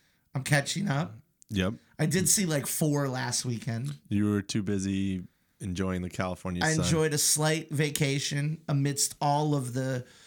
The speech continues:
Speaker 1: the travel that we're doing. It's been, for those of you who've never run a podcast, it's been, it's been interesting trying to find time to see movies and talk about movies, just with everything that's going on with, with travel for our real jobs, and you got a family, and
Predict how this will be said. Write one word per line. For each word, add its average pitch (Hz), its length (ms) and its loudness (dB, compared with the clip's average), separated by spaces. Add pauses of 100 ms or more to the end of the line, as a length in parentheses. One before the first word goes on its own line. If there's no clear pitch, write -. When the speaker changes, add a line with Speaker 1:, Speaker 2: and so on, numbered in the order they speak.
(200)
Speaker 1:
the 143 200 2
travel 143 600 2
that 135 220 0
we're 135 200 2
doing. 135 440 0
It's 135 180 -2
been, 202 440 2 (240)
for 208 140 0
those 247 180 2
of 208 160 0
you 190 120 4
who've 170 180 4
never 147 240 2
run 135 180 0
a 123 60 -2
podcast, 120 680 -2
it's 120 140 -8
been, 180 540 -4
it's 156 140 -2
been 190 240 -2
interesting 147 580 0
trying 131 340 -2
to 123 60 -4
find 131 340 -2
time 127 320 -2
to 120 140 -6
see 151 300 2
movies 131 840 2 (520)
and 147 180 2
talk 156 320 4
about 135 260 -2
movies, 123 640 -2
just 139 300 -2
with 127 260 -6
everything 147 540 2
that's 123 200 -2
going 127 340 -2
on 120 260 -4
with, 117 280 -10
with 131 160 -4
travel 143 480 0
for 131 200 -2
our 123 160 -2
real 156 300 2
jobs, 135 580 0
and 120 160 -4
you 139 100 -2
got 123 160 -4
a 107 80 -6
family, 151 800 0
and 117 340 -4